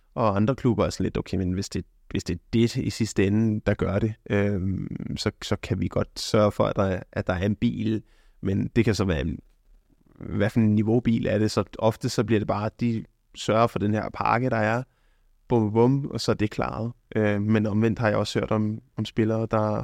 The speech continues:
jamen, det var både bil og hus, og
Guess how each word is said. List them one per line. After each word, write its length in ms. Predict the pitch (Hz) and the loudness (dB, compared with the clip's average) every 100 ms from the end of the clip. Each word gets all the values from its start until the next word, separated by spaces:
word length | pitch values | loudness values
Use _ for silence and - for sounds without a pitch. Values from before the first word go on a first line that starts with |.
| 117 - | -6 -2
jamen, 200 | 107 104 | -2 0
det 160 | 107 | -2
var 60 | 110 | -2
både 560 | - 104 107 107 107 - _ _ _ _ _ _ _ _ _ _ _ - | 0 2 2 0 -2 -8 _ _ _ _ _ _ _ _ _ _ _ 0
bil 420 | 156 151 135 127 | 2 4 4 4
og 440 | 120 120 110 107 95 - - _ _ _ _ | 2 4 4 4 0 -8 -20 _ _ _ _
hus, 680 | - 147 135 123 123 - - - | -2 2 2 2 -2 -4 -6 -6
og 540 | 135 107 104 107 107 | -4 -2 0 -2 -4